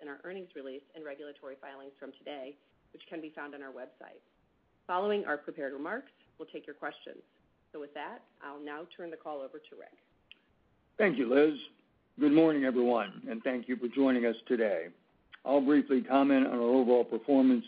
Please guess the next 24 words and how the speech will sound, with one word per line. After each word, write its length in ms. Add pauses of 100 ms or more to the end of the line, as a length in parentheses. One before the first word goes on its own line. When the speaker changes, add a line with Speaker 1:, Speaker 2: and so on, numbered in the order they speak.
Speaker 2:
then 260
Jeff, 200 (120)
Tom, 280
and 160
Rob 380
will 180
review 260
our 160
second 320
quarter 220
business 340
highlights, 480 (460)
pipeline 420
progress, 480 (100)
and 140
financial 500
results 440
in 100
more 220
detail. 580 (1200)
A 140
V 160
delivered 480
another 360